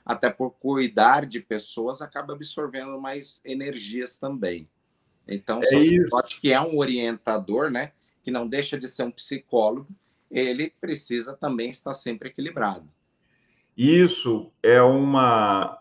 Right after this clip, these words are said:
Speaker 2: uma das, das trilhas que eu sempre falei pras pessoas. Não existe médium de Umbanda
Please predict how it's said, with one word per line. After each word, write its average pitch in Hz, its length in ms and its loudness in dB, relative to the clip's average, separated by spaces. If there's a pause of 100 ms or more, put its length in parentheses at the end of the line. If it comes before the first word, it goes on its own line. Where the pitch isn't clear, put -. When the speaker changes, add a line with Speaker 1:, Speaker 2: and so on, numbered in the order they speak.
Speaker 2:
uma 127 280 0
das, - 760 -2 (380)
das 113 420 0
trilhas 139 500 4
que - 140 -6
eu 131 180 6
sempre 156 800 0
falei 117 840 4 (320)
pras - 300 4
pessoas. 101 960 2 (440)
Não 214 800 12
existe 196 880 10
médium 175 680 6
de 151 160 2
Umbanda 170 960 8